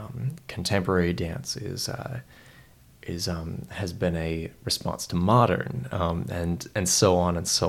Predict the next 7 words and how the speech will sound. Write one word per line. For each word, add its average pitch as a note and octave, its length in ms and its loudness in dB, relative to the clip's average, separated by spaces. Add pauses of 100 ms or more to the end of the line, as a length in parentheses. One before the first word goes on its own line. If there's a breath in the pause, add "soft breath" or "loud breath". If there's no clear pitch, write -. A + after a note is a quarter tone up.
on. G#2+ 220 0
There's F2 260 -2
a, - 300 -2 (420 loud breath)
now F#2+ 240 4
there's F2 280 2
actually F2 500 2
a, E2+ 260 -2